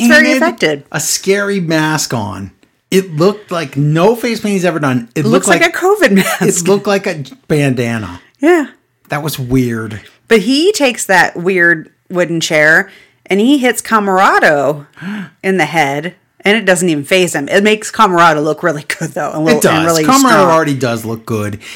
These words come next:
Speaker 2: He has a really good look. He looks like if, I'm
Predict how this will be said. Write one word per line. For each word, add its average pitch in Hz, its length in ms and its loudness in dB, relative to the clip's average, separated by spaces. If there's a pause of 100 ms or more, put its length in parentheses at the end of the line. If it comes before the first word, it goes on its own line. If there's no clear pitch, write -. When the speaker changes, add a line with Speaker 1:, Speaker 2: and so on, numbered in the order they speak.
Speaker 2:
He 226 140 0
has 160 320 -2
a 156 40 -6
really 143 220 0
good 123 180 -2
look. 117 280 -6 (200)
He 196 240 -4
looks 151 380 -4
like 135 260 -4
if, 127 380 -6 (1300)
I'm - 260 -8